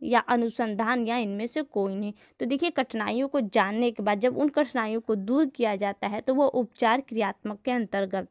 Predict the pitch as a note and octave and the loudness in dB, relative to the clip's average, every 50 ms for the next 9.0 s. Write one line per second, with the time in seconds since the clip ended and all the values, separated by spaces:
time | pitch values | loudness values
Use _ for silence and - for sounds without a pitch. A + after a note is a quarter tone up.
0 | - - - - - A#3 B3+ C#4 D4 D#4+ C#4+ A#3+ A#3+ G3+ - B3+ A3 G3+ G3+ G3+ | -4 -4 -4 -2 -2 -2 0 4 6 6 6 6 6 4 2 2 2 2 2 0
1 | G3 - - B3 C4+ C4+ - A#3 - - - A#3 A3+ A3+ - A#3 G#3 - - A3+ | -2 -2 -2 -4 -4 -4 -6 -12 -12 -8 -6 -6 -6 -4 -2 -2 -2 -2 -4 -6
2 | G#3 - G#3 G#3 F#3+ G3 G3 - G3 F#3 - - G3+ G#3 G3+ - C4 B3+ B3+ D#4 | -4 -4 -6 -4 -4 -8 -6 -6 -6 -6 -6 -8 -10 -10 -6 -2 -2 2 4 6
3 | D#4+ D4 C#4 C4+ _ - C4 A#3+ A3 G#3+ - - B3+ A#3+ G3 A3 A3 A3+ G#3 G3 | 8 8 6 4 _ 2 2 2 2 2 0 -4 -4 -2 0 -2 -2 -2 -2 -4
4 | F#3+ F#3 F#3+ - A#3+ D#4+ E4 - - _ _ _ - _ _ _ _ _ _ _ | -4 -6 -4 -2 -2 -2 -2 -4 -16 _ _ _ -20 _ _ _ _ _ _ _
5 | _ - - - G#3+ F#3 G#3+ G#3+ G#3 F3+ G3 F#3 _ _ _ _ _ - C4 B3+ | _ -6 2 4 4 4 4 0 -4 -8 -10 -12 _ _ _ _ _ -4 -4 2
6 | - D#4 E4 F#4+ G#4 - - - - G#3+ A3 - - B3+ B3+ A#3+ A#3+ - C4+ B3+ | 6 8 8 8 6 2 -6 0 2 2 2 2 2 0 0 0 2 2 2 2
7 | B3+ - C#4+ C#4 D4+ D#4+ E4+ - - B3+ A#3 B3 B3+ A#3+ A#3 A#3+ C4 B3+ B3 B3 | 2 0 0 2 2 2 2 0 -2 -2 0 2 2 2 2 2 2 4 2 2
8 | - - C4+ - D4+ D4+ D#4 D#4+ D#4 D#4 D#4 D4 D4 C#4 - D#4+ C#4 D4+ F4+ | 2 2 2 4 6 6 8 8 6 6 4 2 0 2 2 0 0 0 -2